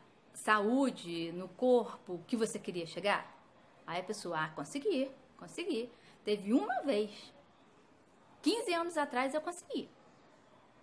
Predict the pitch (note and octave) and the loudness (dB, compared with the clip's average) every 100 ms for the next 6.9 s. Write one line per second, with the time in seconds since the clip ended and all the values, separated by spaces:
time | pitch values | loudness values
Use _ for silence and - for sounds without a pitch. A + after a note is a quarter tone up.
0 | - - - - - - - - A#3 D#4+ | -20 -20 -20 -20 -20 -20 -20 -6 0 0
1 | C4 F#3 - - - - - - - - | 0 -4 -6 -16 -20 -20 -20 -20 -20 -20
2 | - - - - - - - - - - | -20 -20 -20 -20 -20 -20 -20 -20 -20 -20
3 | - G3+ A3+ G#3+ G#3 F#3+ G#3+ G3+ D#3 - | -6 -2 -2 -2 -6 -8 -8 -10 -10 -16
4 | - - - - - - - - - - | -20 -20 -20 -20 -20 -20 -20 -20 -20 -18
5 | - B3 A3 A3 A3 - - - D#3+ - | -4 -2 -2 -2 -4 -8 -18 -14 -8 0
6 | D4 C4+ G#3+ F#3+ D#3+ A3 F#3 - | 0 0 -4 -6 -8 -8 -8 -12